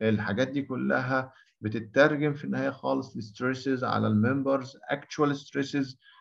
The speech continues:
آه، we will compare ال actual stresses with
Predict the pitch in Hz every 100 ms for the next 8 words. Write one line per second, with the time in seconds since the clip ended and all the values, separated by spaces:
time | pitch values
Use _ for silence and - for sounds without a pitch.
0 | _ 117 117 123 120 123 131 143 139 127
1 | 131 131 135 135 - - 131 127 139 135
2 | 135 120 120 123 127 117